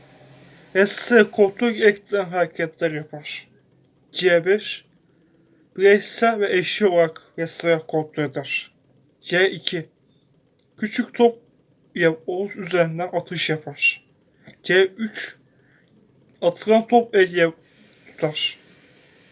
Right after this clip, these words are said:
C dört. Duran topa koşarak gelip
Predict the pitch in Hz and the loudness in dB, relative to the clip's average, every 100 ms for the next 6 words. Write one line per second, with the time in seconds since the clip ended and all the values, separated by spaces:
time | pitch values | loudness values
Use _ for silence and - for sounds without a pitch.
0 | _ _ _ _ _ _ _ _ _ _ | _ _ _ _ _ _ _ _ _ _
1 | - 180 165 208 214 - - _ _ _ | -2 -2 2 0 0 -8 -18 _ _ _
2 | _ _ _ _ _ _ _ _ _ _ | _ _ _ _ _ _ _ _ _ _
3 | - 196 233 - 240 233 202 - - - | 4 6 6 4 2 4 0 -2 -10 -6
4 | 190 - 233 208 - 185 175 | -6 0 0 0 -2 0 0